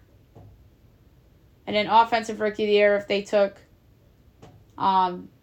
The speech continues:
maybe, um, who knows? Maybe Jennings leaves and they take, like, Trey, Tr-, Trey Franklin.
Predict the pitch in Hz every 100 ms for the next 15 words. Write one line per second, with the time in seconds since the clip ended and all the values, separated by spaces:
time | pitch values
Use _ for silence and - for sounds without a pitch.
0 | _ _ _ _ _ _ _ _ _ 208
1 | 233 285 254 220 226 208 196 190 - 226
2 | 208 185 175 175 - - _ _ _ _
3 | _ _ _ _ _ _ 220 240 226 220
4 | 208 208 208 202 202 190 185 202 196 175
5 | - 208 196 - - - _ - 214 202
6 | - 190 190 208 202